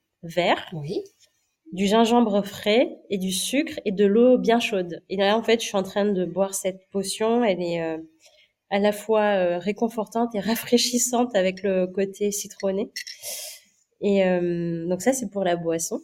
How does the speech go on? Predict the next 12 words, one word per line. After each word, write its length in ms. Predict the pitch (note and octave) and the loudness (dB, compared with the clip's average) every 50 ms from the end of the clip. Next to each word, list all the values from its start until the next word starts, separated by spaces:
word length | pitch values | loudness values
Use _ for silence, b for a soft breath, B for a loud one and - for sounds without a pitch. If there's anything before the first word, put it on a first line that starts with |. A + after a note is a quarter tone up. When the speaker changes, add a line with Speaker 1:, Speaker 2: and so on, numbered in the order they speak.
| - - - | -12 -16 -6
Speaker 2:
Et 120 | - G3+ A3+ | -2 -2 -2
est-ce 140 | B3+ - - D#4+ | -2 2 6 8
que 60 | F4+ - - | 8 10 10
tu 60 | - | 8
as 80 | A3+ A3+ | 6 8
prévu 440 | - G4+ F4 A#3+ A#3+ A3+ A#3 C#4 E4 | 8 8 8 8 8 6 6 4 4
une 160 | D#4+ B3+ G#3+ | 4 4 2
petite 440 | - A#3+ B3 B3+ - C#4+ A#3 A3 G#3+ | 0 -2 -2 0 -2 -2 -2 -2 -2
douceur 680 | A#3+ C4 C4+ C4+ - - - C#4 C#4 F#4 F#4+ F#4+ - | -2 0 2 2 2 4 4 6 6 6 6 4 2
pour 160 | - B3 A#3+ | -2 2 2
aller 160 | A#3 A#3 C4 | 4 4 4
avec ? 580 | D4 D4+ C4+ G#3+ G3+ A3 - - _ _ - | 4 4 4 4 2 0 0 -4 _ _ -4